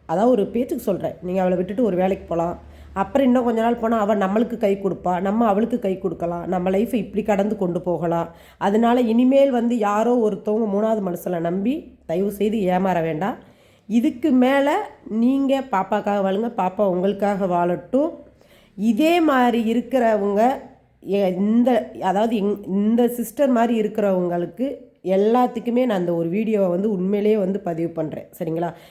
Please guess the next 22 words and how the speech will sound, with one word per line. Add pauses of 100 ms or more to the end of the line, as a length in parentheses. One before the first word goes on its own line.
(120)
யாருமே
வந்து
யாரையும்
நம்பி
வாழாதீங்க, (540)
யாரும்
யாரையும்
நம்பி
வாழாதீங்க,
யாருக்கிட்டையும்
அன்புக்காக
ஏங்காதீங்க,
பாசத்துக்காக (180)
ஏங்காதீங்க. (460)
அது
வந்து
கடைசி
வரை
கூட
வருமானம்
கண்டிப்பா, (420)
கட்டுன